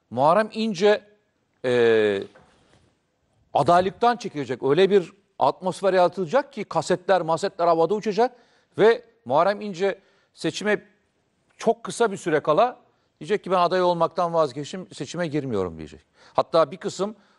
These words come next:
oylar Avrupa'da verilmeye başlandığı bir dönemde, yurt dışına verilmeye başlandığı dönemde. Şimdi bunları ben size söylesem bana ne derdiniz? "Ya çok abartıyorsun, bu kadar da değil." derdiniz, değil mi? Yıllardan beri masada oturuyorlar.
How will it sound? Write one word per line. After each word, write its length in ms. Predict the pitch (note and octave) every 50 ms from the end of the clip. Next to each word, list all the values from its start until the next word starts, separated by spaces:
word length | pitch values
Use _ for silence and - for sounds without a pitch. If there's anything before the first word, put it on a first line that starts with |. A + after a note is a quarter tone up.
| _ -
oylar 400 | C#3 D3 D#3 D#3+ F3+ G3 G3+ - -
Avrupa'da 460 | D3+ E3 F3+ C#3+ D3+ F#3 E3+ F#3 D#3+
verilmeye 400 | E3 D#3 D3+ D#3 E3 F#3+ F3+ C#3+
başlandığı 520 | D#3+ D#3 - - D#3+ D3+ D3 C#3 D3+ C#3+
bir 40 | A#2+
dönemde, 320 | G#2+ F#2 F2+ E2+ D#2+ E2
yurt 160 | F2+ A2+ B2+ -
dışına 260 | - - C#3+ B2+ A2+
verilmeye 300 | A#2 A#2 A#2 B2+ C#3 A#2+
başlandığı 440 | B2 A#2 A2 B2 A2+ A2 A2+ A2 F#2
dönemde. 360 | E2 D#2 D#2+ D#2 - - _ _ _ _ _ _ _ _ _ _ _ _
Şimdi 220 | _ - D#3+ A#2+ A2
bunları 300 | E3 G3+ B3+ B3+ A#3 F#3+
ben 100 | G3 G3+
size 140 | G3 - F#3
söylesem 420 | - G3 F#3 F#3 F#3 - F#3 F3
bana 140 | F3+ F#3+ G3+
ne 140 | G3+ G3+ E3+
derdiniz? 440 | C#3+ A2 F#2+ F#2+ C3 F3 - - _ _ _ _ _ _ _ _ _ _ _ _ _ _ _ _ _ _ _ _ _ _ - - - - - _ _ _ _ _ _ _ _ _ _ _ _ _ _ _ _ _ _ -
"Ya 60 | - -
çok 220 | - - - -
abartıyorsun, 640 | F3 D#3+ C#3+ E3 D#3 D3 - E3+ D3+ - - A2+ A2+
bu 60 | D3
kadar 200 | C#3 A#2 A2 G#2+
da 120 | C#3 C#3+
değil." 220 | A#2 B2+ B2+ A#2 G2
derdiniz, 420 | G2 E2+ E2 D#2+ D#2 D#2+ D#2+ -
değil 80 | C3 C#3+
mi? 80 | B2+
Yıllardan 480 | G2+ A2+ A#2+ A#2+ B2+ B2+ A#2+ C3 C3 B2
beri 100 | B2 A#2
masada 300 | A#2+ A#2+ A#2+ - A#2 A#2
oturuyorlar. 420 | G#2 - - E2+ F2 D#2+ D#2 D2